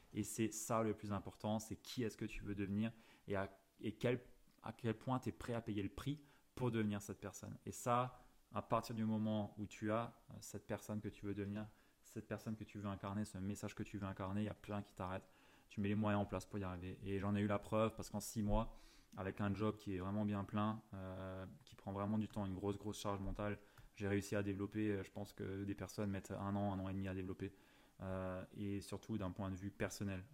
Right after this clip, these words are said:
Euh, sur les trois dernières années où j'ai commencé à vivoter entrepreneuriat et autres,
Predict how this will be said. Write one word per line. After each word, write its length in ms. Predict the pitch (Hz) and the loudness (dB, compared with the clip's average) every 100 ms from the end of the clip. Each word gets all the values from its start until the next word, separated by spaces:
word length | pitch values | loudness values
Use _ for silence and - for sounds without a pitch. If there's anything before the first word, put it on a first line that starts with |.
| - | -10
Euh, 280 | 92 92 95 | -8 -6 -8
sur 220 | - 101 | -4 -2
les 300 | 95 98 98 | 0 2 0
trois 280 | - 110 107 | 0 4 4
dernières 320 | 104 104 101 | 6 4 2
années 220 | 101 110 | 4 6
où 100 | 110 | 4
j'ai 120 | 95 95 | 2 0
commencé 600 | 110 104 101 - 110 107 - - - | 2 4 2 2 0 -2 -12 -20 -8
à 140 | 92 | -4
vivoter 460 | 90 110 107 104 110 | 2 4 4 4 4
entrepreneuriat 720 | 104 - 101 104 101 104 95 | 2 2 -2 0 2 2 2
et 20 | |
autres, 220 | 98 110 | 0 -2